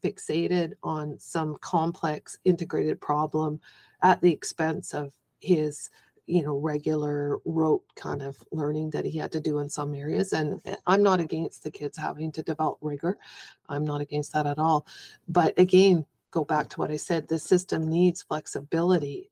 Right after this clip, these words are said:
to understand what processes are at work.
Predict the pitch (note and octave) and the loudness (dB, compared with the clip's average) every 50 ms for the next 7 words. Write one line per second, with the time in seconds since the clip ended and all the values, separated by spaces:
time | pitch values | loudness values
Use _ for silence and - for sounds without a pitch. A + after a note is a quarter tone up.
0 | _ _ _ - - - E3+ D#3 D3+ D3 - - - E3 E3 D#3+ D#3 D3+ - - | _ _ _ -6 -4 -2 -2 -2 -2 -4 -4 -4 -4 -4 -2 -2 -4 -6 -8 -12
1 | _ _ _ _ F3 F3 F3 - - - - - D3+ D3+ F3+ - - D3+ D#3 - | _ _ _ _ 2 2 2 2 0 -4 -2 0 0 0 0 -2 -6 -8 -6 -4
2 | - D#3 D3+ D3 - - - _ - D3+ D#3 D3 D3 C#3+ - - D3+ D#3+ E3 D#3+ | -4 -4 -4 -6 -8 -12 -16 _ -8 -6 -6 -4 -6 -6 -8 -6 -4 -2 -2 -2
3 | D3+ C#3 - - _ | -2 -2 -6 -8 _